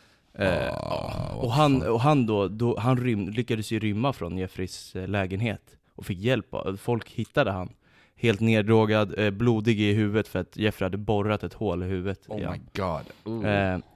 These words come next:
Speaker 1: och, eh, polisen hjälpte, eh, och Jeffrey hittade han. Och då stod polisen där med massa andra.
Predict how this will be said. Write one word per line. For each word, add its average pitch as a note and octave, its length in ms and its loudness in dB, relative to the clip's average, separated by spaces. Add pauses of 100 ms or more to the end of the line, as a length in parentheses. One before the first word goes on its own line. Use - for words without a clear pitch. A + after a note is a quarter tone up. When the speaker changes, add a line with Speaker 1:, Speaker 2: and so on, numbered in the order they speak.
(120)
Speaker 1:
och, - 380 2
eh, G#2+ 260 4
polisen A2+ 840 0
hjälpte, G#2 680 0
eh, G2+ 140 0
och A2+ 180 2
Jeffrey A2+ 380 2
hittade G#2+ 360 -2
han. F#2+ 220 -6 (360)
Och - 200 -10
då A#2+ 140 4
stod C3 260 0
polisen A2 460 -2
där E2+ 160 -4
med G2+ 140 -4
massa G2 260 -4
andra. G2+ 320 -4